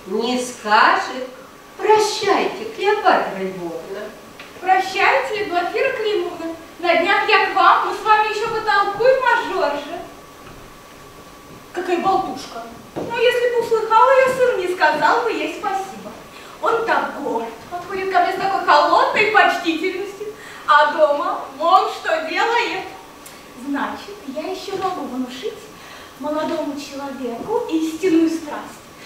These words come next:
Speaker 2: Да, так и должно быть. В последнее время был очень чувствителен недостаток в обожателе. Но ведь это от того, что окружающие меня люди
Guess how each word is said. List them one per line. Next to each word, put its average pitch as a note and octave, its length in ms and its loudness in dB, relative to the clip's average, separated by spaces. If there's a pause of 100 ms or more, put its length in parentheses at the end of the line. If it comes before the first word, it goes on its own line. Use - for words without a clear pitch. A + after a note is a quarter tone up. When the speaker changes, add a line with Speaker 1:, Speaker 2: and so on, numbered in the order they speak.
(280)
Speaker 2:
Да, - 240 4
так E4+ 200 4
и - 60 0
должно F#4 280 2
быть. - 180 -4 (300)
В - 20 -18
последнее G#4 680 -2
время G#4 500 0
был - 260 -4
очень E4+ 420 4
чувствителен F#4 640 -2
недостаток D4+ 600 -2
в D#4+ 40 0
обожателе. C4 520 -2 (500)
Но G4+ 60 -2
ведь G4 180 4
это F#4 240 6
от - 80 -2
того, E4+ 460 4 (140)
что - 240 6
окружающие F#4 680 4
меня D4 300 -2
люди G#4+ 320 2